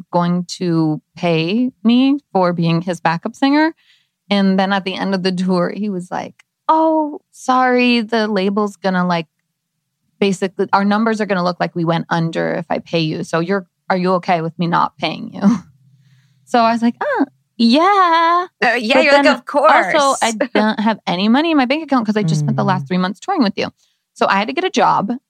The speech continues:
Speaker 1: And that was the job that I got at the bar. And amidst this, I am seeing a therapist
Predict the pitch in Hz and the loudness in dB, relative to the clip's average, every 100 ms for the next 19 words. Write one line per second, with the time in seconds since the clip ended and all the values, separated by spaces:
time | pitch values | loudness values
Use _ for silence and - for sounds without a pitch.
0 | _ 190 180 170 165 175 - 165 165 175 | _ -2 0 2 2 -2 -2 -2 -2 0
1 | 170 175 - 208 165 165 196 233 226 175 | -2 -2 -6 -2 -2 -2 -2 0 0 -2
2 | 202 277 175 165 175 240 220 _ _ _ | -2 -2 0 2 2 0 -2 _ _ _
3 | _ _ _ _ 185 170 170 - 185 190 | _ _ _ _ -2 0 -2 -2 -2 -2
4 | - - 180 - - 175 175 170 180 165 | -6 -6 -6 -6 -2 0 0 -2 -2 -2
5 | 165 160 - 185 165 160 175 175 160 165 | -2 -6 -8 -6 -6 0 0 0 0 -2
6 | 156 - | -2 -12